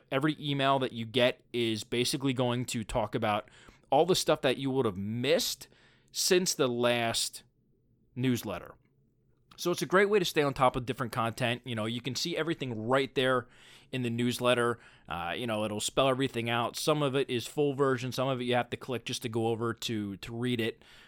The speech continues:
Um, but it's extremely valuable, and I appreciate all the guys who sign up and,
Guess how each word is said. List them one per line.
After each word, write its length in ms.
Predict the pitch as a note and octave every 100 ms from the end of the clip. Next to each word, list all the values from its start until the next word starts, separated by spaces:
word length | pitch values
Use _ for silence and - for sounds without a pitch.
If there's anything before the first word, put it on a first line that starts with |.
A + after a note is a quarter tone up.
| _
Um, 400 | F#2+ G2 F#2+ G2+ -
but 180 | D3+
it's 200 | D3 -
extremely 380 | C#3+ - B3 F3
valuable, 560 | B2 A2 A#2 A2 A#2 A#2+
and 100 | G#2+
I 80 | A2
appreciate 480 | C#3+ C#3 C#3 A#2+
all 140 | A2 A2+
the 60 |
guys 280 | A#2 G#2 A2
who 80 | A#2+
sign 380 | G#2+ B2 A2+ A2
up 240 | A2 A2
and, 280 | G#2+ G2+